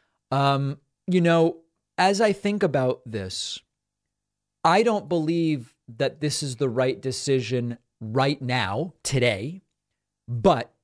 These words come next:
I do believe that the right direction for such policies would eventually be an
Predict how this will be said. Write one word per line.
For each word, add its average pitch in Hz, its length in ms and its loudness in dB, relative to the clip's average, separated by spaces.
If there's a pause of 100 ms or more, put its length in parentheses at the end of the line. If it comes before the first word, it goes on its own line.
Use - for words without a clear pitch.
(480)
I 165 200 2
do 151 340 2
believe 120 580 -2 (720)
that 135 440 -2 (800)
the 135 200 2
right 156 560 0
direction 143 640 -2
for 139 240 -4
such - 380 -6
policies 131 840 -2
would 139 340 -2
eventually 151 880 0
be 135 340 -2
an 127 160 -4